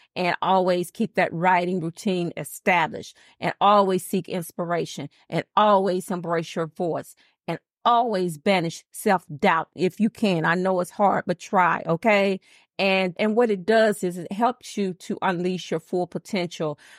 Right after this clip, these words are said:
all those creative juices, all of tho-, all of that creativity that lives inside of you. It helps to bring those things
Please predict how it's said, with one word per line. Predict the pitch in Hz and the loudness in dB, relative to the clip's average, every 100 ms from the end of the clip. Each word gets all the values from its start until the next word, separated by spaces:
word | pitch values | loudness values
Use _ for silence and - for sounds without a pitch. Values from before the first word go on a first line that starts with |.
| - _ _ | -20 _ _
all | 185 208 226 | 4 6 6
those | 202 196 - | 4 2 -2
creative | - 196 190 180 170 | 0 2 2 2 -2
juices, | - 202 175 175 - | -2 -2 0 -4 -2
all | - 185 196 | 2 4 4
of | |
tho-, | 196 190 - | 4 0 0
all | 175 185 202 | 2 4 4
of | |
that | 202 - | 2 -2
creativity | - 190 190 180 - 202 180 - 180 | -2 0 0 -2 -2 -2 -2 -6 0
that | 170 - | 0 2
lives | 185 175 - | 0 0 -4
inside | 170 - 175 170 | -4 2 2 2
of | 160 | -2
you. | 156 | -2
It | 160 | 0
helps | 175 - | 0 -2
to | - | -10
bring | 160 175 156 | -4 -4 -2
those | 160 - | -4 -4
things | - 160 156 | -6 -6 -6